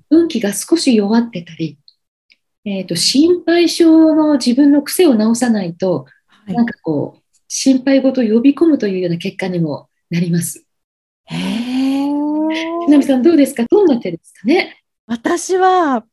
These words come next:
Speaker 2: ちょっと細かいところはよくわからないんですけど、その三大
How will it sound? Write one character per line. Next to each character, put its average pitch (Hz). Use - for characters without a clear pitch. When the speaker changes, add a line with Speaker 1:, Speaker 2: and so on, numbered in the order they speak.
Speaker 2:
ち -
ょ 339
っ 339
と 247
細 269
か 392
い 392
と 285
こ 226
ろ 208
は 180
よ 196
く 196
わ 160
か 190
ら 214
な 202
い 175
ん -
で 170
す -
け 170
ど、 170
そ -
の 220
三 359
大 370